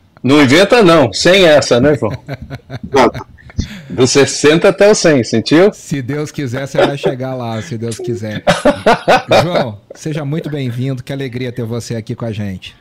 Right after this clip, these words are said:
Speaker 2: Privilégio, privilégio, privilégio ser convidado por vocês, privilégio, ah, ah, poder fazer parte da, da programação da R T M, né? Tantos anos que vocês apoiam o nosso trabalho, divulgando nossas canções, enfim.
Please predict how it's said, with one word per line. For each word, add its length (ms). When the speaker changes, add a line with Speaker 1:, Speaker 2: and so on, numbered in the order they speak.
Speaker 2:
Privilégio, 520
privilégio, 460
privilégio 360
ser 160
convidado 600
por 160
vocês, 720
privilégio, 760
ah, 380
ah, 160
poder 240
fazer 300
parte 500
da, 300
da 100
programação 800
da 120
R 100
T 120
M, 280
né? 100
Tantos 400
anos 220
que 60
vocês 200
apoiam 420
o 40
nosso 200
trabalho, 760
divulgando 440
nossas 280
canções, 720
enfim. 360